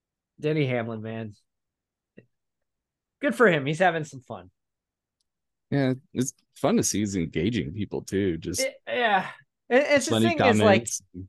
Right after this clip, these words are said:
Speaker 1: the thing is, like, people feel that I'm just gonna talk smack on a celebrity, athlete, whatever, on social media because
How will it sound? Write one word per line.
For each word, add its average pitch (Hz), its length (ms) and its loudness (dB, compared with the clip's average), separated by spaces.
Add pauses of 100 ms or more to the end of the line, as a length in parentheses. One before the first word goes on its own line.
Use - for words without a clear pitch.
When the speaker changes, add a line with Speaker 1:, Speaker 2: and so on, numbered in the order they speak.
(200)
Speaker 1:
the 208 100 -4
thing 320 240 -4
is, 220 180 0
like, 175 320 4 (460)
people 262 320 -4
feel 180 380 -2
that 139 340 -2 (220)
I'm 254 180 2
just 220 180 -4
gonna 156 240 -4
talk 165 360 2
smack 147 560 0
on 135 220 -4
a 120 120 -4
celebrity, 135 960 0
athlete, 135 480 -2
whatever, 123 540 -4 (460)
on 151 200 2
social 156 340 0
media 139 240 -4
because 220 300 -4